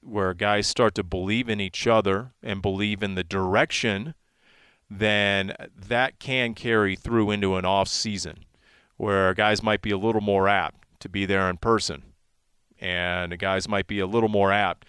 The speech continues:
to recruit some of their friends. And, uh, you know, I can go, I can at least, you know, get a little traction to have players take a look. Okay, they're going in the right direction. I might wanna be part of that. And so we know free agency signings, when in doubt, if they're close,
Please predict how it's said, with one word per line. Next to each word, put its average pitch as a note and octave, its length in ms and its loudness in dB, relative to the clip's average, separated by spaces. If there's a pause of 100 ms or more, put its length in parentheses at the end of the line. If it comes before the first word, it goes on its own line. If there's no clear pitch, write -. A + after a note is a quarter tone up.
(320)
to A#2 100 -6
recruit A2 460 2
some G#2 240 0
of G2 40 -2
their F#2+ 160 2
friends. F#2+ 840 -2
And, F2 420 -8
uh, D#2+ 280 -8
you F#2+ 120 -6
know, F#2 80 -2
I F#2 80 0
can G#2 160 -6
go, G2 320 2 (320)
I A2+ 120 -2
can A2 200 -2
at G#2+ 60 0
least, A2+ 320 -2
you A2 100 0
know, F#2+ 120 -2
get A2+ 180 0
a A#2 40 6
little G#2+ 260 4
traction A2 560 2
to E2+ 80 -4
have F#2 180 0 (380)
players A2+ 340 4
take G#2+ 220 0
a G#2+ 40 2
look. G#2 280 2
Okay, G#2+ 420 4
they're A2+ 160 4
going A2 300 4
in G#2 80 0
the G2+ 80 2
right G#2 240 2
direction. G#2 440 0
I G2 120 0
might G2+ 280 -2
wanna G#2 280 0
be G2+ 160 -4
part A#2+ 340 4
of F#2+ 60 0
that. D#2+ 280 -2 (360)
And F2 240 -8
so F2+ 320 0
we G2 100 0
know G2 260 0 (320)
free A2+ 220 2
agency A2 400 0
signings, G2+ 500 0
when G#2 160 0
in G2+ 140 0
doubt, A#2 420 2
if - 140 -8
they're F#2+ 160 -2
close, C3+ 640 2